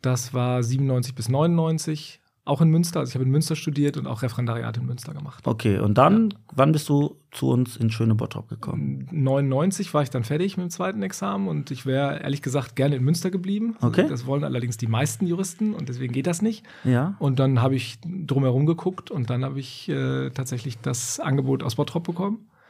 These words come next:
Speaker 2: Ja.
Speaker 1: Ähm, nördliches Ruhrgebiet, das war noch so zur Not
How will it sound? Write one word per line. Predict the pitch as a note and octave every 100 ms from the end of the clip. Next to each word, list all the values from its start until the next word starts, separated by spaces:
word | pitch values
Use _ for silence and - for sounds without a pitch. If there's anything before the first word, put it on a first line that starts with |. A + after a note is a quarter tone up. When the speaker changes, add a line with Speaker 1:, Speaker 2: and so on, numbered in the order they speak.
| -
Speaker 2:
Ja. | A#2+ A2+ - - D3+
Speaker 1:
Ähm, | C#3 C3 C3
nördliches | C3+ C#3 B2+ A#2
Ruhrgebiet, | C#3+ F3 D#3+ D#3+ E3 - -
das | A#2
war | B2 C3+
noch | B2+
so | - B2+ C3 B2 A2+ - - _
zur | - D3
Not | C#3 C#3